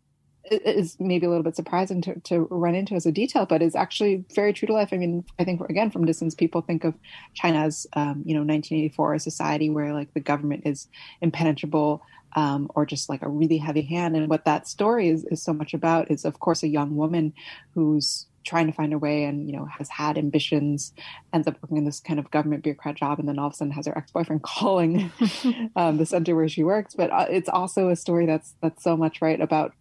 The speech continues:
Speaker 1: um, you know, how, how a repressive society actually functions in many ways,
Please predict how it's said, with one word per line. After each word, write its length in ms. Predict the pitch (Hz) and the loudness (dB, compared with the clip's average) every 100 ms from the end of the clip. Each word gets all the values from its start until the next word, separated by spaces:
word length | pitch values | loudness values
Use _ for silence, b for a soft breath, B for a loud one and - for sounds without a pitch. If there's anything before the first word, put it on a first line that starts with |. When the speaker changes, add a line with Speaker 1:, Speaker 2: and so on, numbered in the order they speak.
| - | -10
Speaker 1:
um, 400 | 151 147 147 156 _ - | -8 -6 -8 -12 _ -4
you 80 | 160 | 0
know, 120 | 151 | 0
how, 560 | 156 175 180 180 175 165 b b b _ _ - | 0 0 2 4 2 -2 b b b _ _ -4
how 280 | 208 220 | 0 2
a 40 | 196 | 4
repressive 600 | 190 - 190 180 - - | 2 0 -2 -2 -4 -14
society 720 | - 170 175 185 226 170 156 | -10 -6 -4 -2 0 2 2
actually 560 | 147 156 - 165 151 160 - | 0 -4 -4 -2 0 0 0
functions 760 | - - - 139 143 165 175 | -2 -2 -4 -2 0 -2 -2
in 120 | 175 | 0
many 200 | 156 147 | 2 2
ways, 640 | 147 170 160 151 175 - | 0 2 2 0 -4 -10